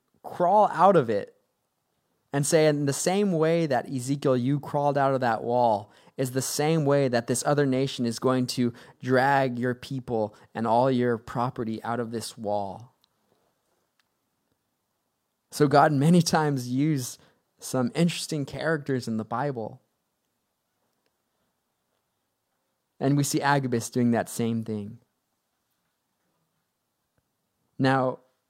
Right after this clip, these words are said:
in verse twelve, it says, "Now when he heard these things, both we and those from that place pleaded with him not to go up to Jerusalem."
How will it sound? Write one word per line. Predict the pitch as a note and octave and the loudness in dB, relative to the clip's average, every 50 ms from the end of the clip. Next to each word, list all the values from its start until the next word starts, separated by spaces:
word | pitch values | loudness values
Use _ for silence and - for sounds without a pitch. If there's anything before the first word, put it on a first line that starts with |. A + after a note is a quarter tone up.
| _ _ | _ _
in | C3+ C#3 B2+ | -4 0 2
verse | C#3 C#3+ C#3+ - | 2 2 2 0
twelve, | - - - C#3+ C3+ B2+ A#2+ A2 | -6 0 2 4 4 4 2 2
it | A2 - | -2 -4
says, | - - C3 B2+ A2+ G#2 G2+ A2+ - - - - - _ _ _ _ _ _ _ _ _ _ _ _ _ _ _ _ _ _ _ _ | -2 0 2 2 4 2 0 -2 -6 -12 -16 -20 -20 _ _ _ _ _ _ _ _ _ _ _ _ _ _ _ _ _ _ _ _
"Now | A#2+ B2 B2 | 0 2 2
when | B2+ C3 C3 C3+ | 4 2 2 2
he | C3+ C#3+ C#3+ | 2 0 0
heard | C#3+ A2+ D#3 D#3 F3+ F#3 E3+ | 0 0 0 0 0 0 0
these | D3 C3+ B2+ A#2+ A2 - | 0 0 0 0 -2 -4
things, | - - A2 G#2 G2 G2+ G2+ G#2 A2 - - - - - _ _ _ _ _ _ _ _ _ _ _ _ _ | -6 -6 -4 -4 -4 -4 -6 -8 -10 -12 -16 -18 -20 -20 _ _ _ _ _ _ _ _ _ _ _ _ _
both | A#2+ - C#3+ D3 D#3+ D#3 D#3 - | -6 2 4 6 6 4 4 0
we | C3 C#3 C#3+ D3 C#3 | 0 2 2 2 2
and | B2+ B2+ B2 | 2 2 2
those | B2 A#2+ B2 B2 B2 - | 2 2 2 2 -2 -4
from | - C3+ A#2 A2+ | -6 -4 -2 -2
that | A2 G#2+ - - | -2 -2 -4 -8
place | - - B2 A#2 A2 G#2 G#2+ - - - - - - _ _ _ _ _ _ _ _ _ _ _ _ _ _ | -10 -6 -4 -4 -2 -4 -6 -10 -14 -16 -18 -20 -20 _ _ _ _ _ _ _ _ _ _ _ _ _ _
pleaded | - - D3 D3+ F3 E3+ D3+ | -2 2 2 4 6 4 4
with | B2+ A#2+ - - | 2 0 -2 -6
him | A2+ G2+ F#2+ F#2+ G2+ A#2+ - _ _ _ _ _ _ _ _ _ _ _ | -6 -6 -6 -6 -8 -10 -14 _ _ _ _ _ _ _ _ _ _ _
not | - A#2 C3+ C3 A#2+ A2 - | -4 0 0 0 0 0 -4
to | - B2+ | -6 -2
go | B2+ B2 A#2+ A#2 | 0 2 2 2
up | A2+ A2 - | 2 0 -2
to | - A#2 G#2 | -6 -6 -4
Jerusalem." | - G#2 G#2 G2+ G2 F#2+ - - G2 G2+ G2+ G#2 G#2 A2 A#2 | -4 -4 -4 -4 -4 -6 -8 -10 -12 -12 -12 -12 -14 -16 -16